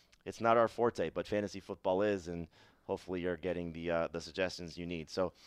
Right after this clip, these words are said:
keep those calls coming, eight five five two one two four C B S, eight five five two one two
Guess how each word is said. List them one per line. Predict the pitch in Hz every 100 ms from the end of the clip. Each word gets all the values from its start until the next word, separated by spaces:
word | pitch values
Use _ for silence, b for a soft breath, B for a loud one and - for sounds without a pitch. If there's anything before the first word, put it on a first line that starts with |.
| b -
keep | 185
those | 214 196
calls | 180 170
coming, | 170 160
eight | 156
five | 165 156
five | 160 156
two | - 156
one | 151
two | - 151 143
four | - 143 147 143
C | 143 135
B | 139
S, | 143 135
eight | 135
five | - 131 120
five | 127 127 120
two | - 131
one | 127 120
two | 131 123